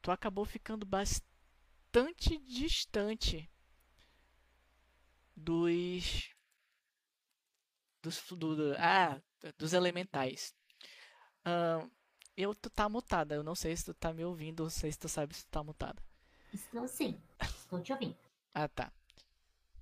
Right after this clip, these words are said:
Speaker 1: E eles já estão bastante distantes de ti, mais ou menos uns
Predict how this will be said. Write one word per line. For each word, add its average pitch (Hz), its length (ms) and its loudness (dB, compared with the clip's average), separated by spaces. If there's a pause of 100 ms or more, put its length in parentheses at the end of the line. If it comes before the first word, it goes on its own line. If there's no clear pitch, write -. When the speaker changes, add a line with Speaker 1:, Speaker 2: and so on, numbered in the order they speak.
(340)
Speaker 1:
E 202 680 0
eles 240 240 0
já 262 80 2
estão 240 260 -2
bastante 240 480 -2
distantes 220 540 -4
de 165 80 -10
ti, 214 340 -2 (640)
mais 175 200 -2
ou 185 60 -2
menos 185 300 -4
uns 165 640 -8